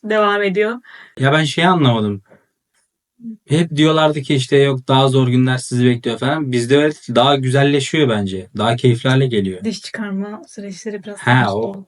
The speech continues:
Speaker 2: onlar mı daha zor?
Speaker 1: Evet. Yani diş çıkarması, işte sanırım bazı atak şeyleri oluyormuş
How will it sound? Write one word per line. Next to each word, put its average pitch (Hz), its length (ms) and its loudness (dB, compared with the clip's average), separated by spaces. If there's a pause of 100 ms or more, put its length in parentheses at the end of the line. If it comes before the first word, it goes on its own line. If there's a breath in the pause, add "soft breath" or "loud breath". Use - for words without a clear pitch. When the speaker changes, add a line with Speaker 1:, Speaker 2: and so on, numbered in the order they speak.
(100)
Speaker 2:
onlar 131 340 0
mı 110 160 -2
daha 92 180 -8
zor? 95 260 -10
Speaker 1:
Evet. 196 260 -8 (400 loud breath)
Yani 220 220 -2
diş 254 160 -6
çıkarması, 202 920 -8
işte 202 440 -10 (140)
sanırım 214 380 -4
bazı 208 280 0
atak 208 280 -6
şeyleri 202 320 -6
oluyormuş 196 680 -6